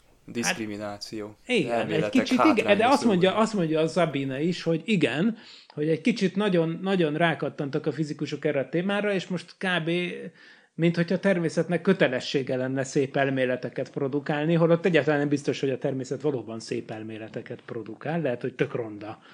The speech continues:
Speaker 2: a végső elmélet, és mindenki ki fog ábrándulni. Na és, és, és, és ebben a könyvben lehet olvasni olyan fizikusokról, akik konkrétan lelkibetegek lettek, meg pszichológushoz, sőt, pszichiáterekhez jártak kezeltetni magukat, amikor a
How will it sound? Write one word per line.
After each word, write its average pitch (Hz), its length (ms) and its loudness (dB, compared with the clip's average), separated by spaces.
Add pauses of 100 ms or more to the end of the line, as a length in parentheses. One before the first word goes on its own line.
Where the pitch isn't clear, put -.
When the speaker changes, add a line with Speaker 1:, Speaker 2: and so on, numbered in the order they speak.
(120)
Speaker 2:
a 131 80 -8
végső 123 520 2
elmélet, 120 560 4
és - 160 0
mindenki 147 420 8
ki 160 120 6
fog 139 220 2
ábrándulni. 147 420 4 (380)
Na 185 140 8
és, 190 120 8 (200)
és, 156 140 2
és, - 220 0 (280)
és 175 160 2
ebben 196 260 6
a 165 80 4
könyvben 185 320 4
lehet 202 180 2
olvasni 185 320 0
olyan 165 160 2
fizikusokról, 180 640 -2
akik 170 180 -6 (300)
konkrétan 151 640 6
lelkibetegek 143 800 2
lettek, 160 420 0
meg 147 300 -4
pszichológushoz, 151 800 4
sőt, - 260 2
pszichiáterekhez 139 880 4
jártak 147 440 0
kezeltetni 139 600 0
magukat, 151 380 -2
amikor 151 340 2
a 147 100 2